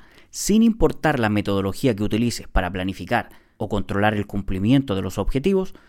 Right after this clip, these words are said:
creo que lo importante es hacer algo en beneficio de la obra. Lo hemos dicho en cada episodio. Ahora, si ese algo lo haces de forma planificada, te resultará mucho más sencilla y llevadera. Conozco muchos casos de gente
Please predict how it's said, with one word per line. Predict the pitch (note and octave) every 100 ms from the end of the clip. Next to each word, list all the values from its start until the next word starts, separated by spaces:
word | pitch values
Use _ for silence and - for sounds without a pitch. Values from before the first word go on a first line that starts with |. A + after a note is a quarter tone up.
| _
creo | - E3+
que | F3
lo | F3+
importante | D#3+ - - F#3 G3 - A3+ -
es | C#3
hacer | C3 C#3+
algo | D3 C#3+
en | C#3+
beneficio | B2+ A#2 C3 C#3+
de | B2
la | G#2
obra. | G2 - - _ _
Lo | A#2+
hemos | C3 B2+
dicho | D3 - D#3
en | A2+ G#2
cada | C#3 C3+
episodio. | C3 A#2+ G2+ F2+ F2+ - _ _ _ _
Ahora, | G#2+ F2 - - _
si | - - E3+
ese | - G#3
algo | C#3+ F#2+ - - _ _ _
lo | G#2 A#2+
haces | A2+
de | G2+
forma | - A#2+ G2+ F#2
planificada, | F#2+ F#2+ G2 D#3 F#3 G#3+ - - -
te | B2
resultará | A#2+ B2 - C#3 -
mucho | C3 C3 F3 E3+ E3+
más | E3
sencilla | E3 D#3+ - F3+ F#3 F#3 _
y | B2
llevadera. | G#2+ G2+ F2+ - - _ _ _ -
Conozco | - C3 D3+ -
muchos | C3+ E3 E3+ -
casos | F3 F#3+
de | E3
gente | E3 F3 - F#2